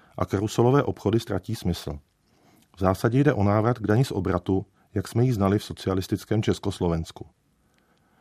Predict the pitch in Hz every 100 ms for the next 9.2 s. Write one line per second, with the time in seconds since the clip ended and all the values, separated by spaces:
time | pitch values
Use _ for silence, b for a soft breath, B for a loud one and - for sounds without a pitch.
0 | b b 101 - 135 123 139 143 113 107
1 | 98 98 - 85 - - 73 _ 87 90
2 | 117 113 - 143 143 92 85 85 - -
3 | 90 95 131 104 92 98 - 117 123 92
4 | 98 104 120 90 90 85 85 _ b b
5 | b b - 95 98 117 117 107 143 -
6 | 92 90 90 92 90 90 87 85 - b
7 | b b - 90 98 104 117 135 131 98
8 | 95 90 - 104 104 139 107 95 98 92
9 | 85 92